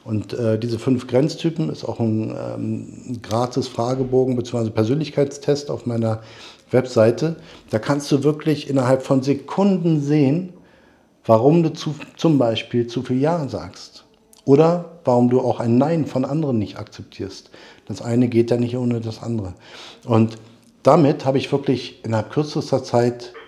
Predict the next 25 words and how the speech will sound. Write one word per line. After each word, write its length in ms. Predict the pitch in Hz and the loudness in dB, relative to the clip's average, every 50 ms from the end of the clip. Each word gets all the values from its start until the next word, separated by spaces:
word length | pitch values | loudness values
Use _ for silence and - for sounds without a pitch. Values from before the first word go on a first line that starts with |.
| - _ _ _ _ _ _ _ | -20 _ _ _ _ _ _ _
alles 380 | - 131 139 147 147 143 - - | 4 6 8 8 6 4 2 0
geändert. 540 | - 120 104 110 104 98 90 90 - - - _ _ _ _ _ _ _ _ _ _ _ _ | -2 -2 -2 -2 -4 -4 -6 -8 -12 -18 -20 _ _ _ _ _ _ _ _ _ _ _ _
Und 200 | - 113 107 95 | -6 -6 -4 -2
diese 200 | 139 156 151 156 | 0 0 2 4
Möglichkeit 840 | 139 135 135 139 139 - 139 117 - - 113 104 95 92 - - - | 6 6 6 6 4 2 -2 -4 0 0 0 0 0 -2 -6 -8 -4
möchte 300 | 113 117 110 - - 120 | -4 -4 -4 -2 -2 -2
ich 180 | 110 113 - - - - | -2 -2 -6 -12 -16 -16
jedem 420 | - 101 101 127 139 139 139 139 120 | -10 -2 2 4 6 6 6 4 2
an 120 | 113 123 | 2 0
die 120 | 120 107 | 0 0
Hand 220 | 92 117 127 123 - | 0 -2 -4 -4 -4
geben, 360 | - 104 107 120 139 139 139 - - - - _ | -4 -2 -2 -2 -2 -4 -8 -12 -20 -20 -16 _
weil 160 | - 107 110 | -2 0 0
es 140 | 117 113 - | 0 -2 -4
ist 320 | - - 160 156 - - - | -4 -4 -4 -4 -4 -4 -4
tatsächlich 680 | 117 110 - - 123 120 - - 127 117 - - - | -4 -2 -2 -2 -4 -4 -4 -4 -4 -4 -4 -8 -8
so 140 | - 120 - | -6 -6 -2
einfach, 360 | 113 117 123 123 - 113 - | -2 0 0 0 -2 -4 -6
diesen 260 | - - 98 95 98 | -8 -8 -6 -4 -2
Hebel 340 | 92 - - 160 175 185 147 - | 0 4 6 8 8 6 4 0
zu 140 | - - | -4 -8
finden. 500 | 117 - - 139 117 95 - - 78 - - - - - - - - - - _ - | -6 -4 -2 -2 -2 -2 -4 -6 -12 -14 -18 -20 -20 -20 -20 -20 -20 -20 -20 _ 0
Das 180 | - 104 - | 0 0 2
dann 160 | - 117 110 - | 2 0 2 4
umzusetzen, 800 | 151 185 202 - - 160 127 113 104 98 - - - - - | 4 4 4 4 2 2 2 2 2 0 -2 -8 -14 -16 -16